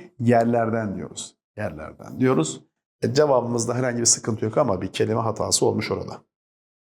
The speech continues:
Aşağıdakilerden hangisi turizm özelliği bakımından diğerlerinden farklılık gösterir? Antalya, Aspendos,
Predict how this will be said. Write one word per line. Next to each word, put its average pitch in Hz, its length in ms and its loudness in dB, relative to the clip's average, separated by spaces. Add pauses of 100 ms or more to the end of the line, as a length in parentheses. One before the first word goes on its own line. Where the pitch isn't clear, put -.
(840)
Aşağıdakilerden 185 960 4
hangisi 185 600 2
turizm 180 420 4
özelliği 135 500 2
bakımından 131 640 0
diğerlerinden 143 840 2
farklılık 147 540 0
gösterir? 147 600 4 (380)
Antalya, 160 800 4 (200)
Aspendos, 127 760 -2